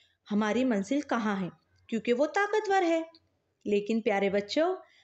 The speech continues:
सवाल तो ये है कि ट्रेन कहीं नहीं रुकी, तो फिर डाकू इस ट्रेन में कैसे सवार हो गए?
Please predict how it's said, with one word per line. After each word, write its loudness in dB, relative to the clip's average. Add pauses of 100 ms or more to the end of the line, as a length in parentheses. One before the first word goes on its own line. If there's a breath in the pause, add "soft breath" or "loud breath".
(100)
सवाल 0
तो 2
ये 0
है 0 (220)
कि 2
ट्रेन 2 (140)
कहीं 2
नहीं 2
रुकी, 2 (340)
तो 2
फिर 0
डाकू 0 (100)
इस -2
ट्रेन 2
में -2
कैसे 0
सवार 4
हो 2
गए? 2